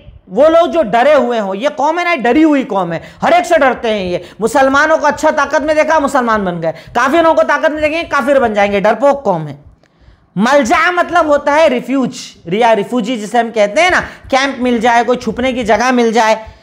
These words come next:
इसी तरह मगारात कहा जाता है केव्स को, गुफाओं को, और मुद्दखलन कहा जाता है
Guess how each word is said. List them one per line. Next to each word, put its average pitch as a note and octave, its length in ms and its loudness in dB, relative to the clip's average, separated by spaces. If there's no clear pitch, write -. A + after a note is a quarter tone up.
इसी C4 220 0
तरह D#4+ 260 2
मगारात B3 580 0
कहा C4+ 220 0
जाता B3 280 0
है D#4 80 2
केव्स B3 500 -2
को, C3 180 -4
गुफाओं A#3 540 2
को, E3 220 -8
और A#3 120 2
मुद्दखलन D#4+ 680 2
कहा D4+ 280 0
जाता C#4 300 -2
है E4 140 2